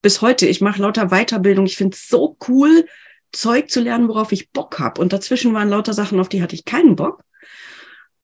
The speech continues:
Das ist halt so. <laughs> Aber ich hab das rausgegriffen, worauf ich Bock hatte. Und das fand ich irgendwie toll, dass es das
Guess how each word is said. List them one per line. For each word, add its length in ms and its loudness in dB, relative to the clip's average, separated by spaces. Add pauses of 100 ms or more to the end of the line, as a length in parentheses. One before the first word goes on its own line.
Das 160 2
ist 140 2
halt 180 4
so. 340 6
<laughs> 920 0
Aber 260 6
ich 140 2
hab 160 0
das 180 4
rausgegriffen, 680 2
worauf 280 2
ich 100 -4
Bock 240 0
hatte. 280 0
Und 120 0
das 120 -2
fand 200 -4
ich 140 -6
irgendwie 260 -2
toll, 280 0
dass 180 -4
es 100 -8
das 400 -2